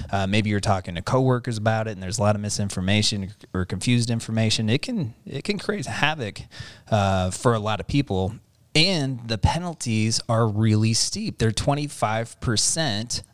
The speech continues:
of the amount that you were supposed to take out, and you didn't take out. Twenty-five percent is a penalty.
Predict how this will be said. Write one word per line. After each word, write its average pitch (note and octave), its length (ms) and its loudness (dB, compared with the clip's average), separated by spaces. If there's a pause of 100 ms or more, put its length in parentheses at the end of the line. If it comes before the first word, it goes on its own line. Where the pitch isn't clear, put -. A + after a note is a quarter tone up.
of A2+ 220 2
the C3 120 4
amount G#2 520 2
that F#2+ 280 2
you G#2+ 160 0
were G#2 80 2
supposed C3 480 2
to D3+ 80 -4
take - 340 0
out, A2+ 460 2
and A#2+ 100 2
you B2+ 120 4
didn't D3 240 -2
take D3 260 -2
out. F2 180 0
Twenty-five A#2+ 460 -4
percent G#2+ 400 -2
is F#2+ 160 -4
a F#2+ 140 0
penalty. - 580 -4